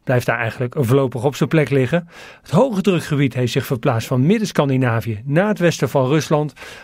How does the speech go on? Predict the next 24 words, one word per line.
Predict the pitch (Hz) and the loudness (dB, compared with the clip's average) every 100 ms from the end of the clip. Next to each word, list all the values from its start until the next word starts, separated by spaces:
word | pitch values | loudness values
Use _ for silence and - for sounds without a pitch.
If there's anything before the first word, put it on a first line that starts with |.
| - | -6
maar | 135 120 | 0 2
ook | 117 | 4
dan | 135 165 185 - | 4 2 -2 -6
komt | - 123 | -2 -2
de | 120 | -2
stroming | - 143 127 127 | 0 2 2 2
nog | 120 | 0
steeds | - 202 196 | 2 2 2
uit | - 127 120 | 0 0 0
het | 123 139 | 0 2
zuidoosten | 117 139 190 226 208 196 - 190 - | 2 4 2 2 2 2 2 -2 -2
en | 147 | -2
uiteindelijk | 117 139 127 113 | 0 2 2 2
bij | 120 | 2
ons | 156 175 | 2 2
dan | 156 127 | 0 0
tot | 160 139 | 0 0
het | 143 113 | -2 -2
oosten | 139 135 - 165 170 - - _ _ | 2 2 0 -2 -4 -8 -20 _ _
en | 226 214 | 0 2
voert | 240 196 | 2 2
warme | 175 165 147 | 2 2 2
lucht | 151 185 | 2 0
aan | 180 185 | 0 -2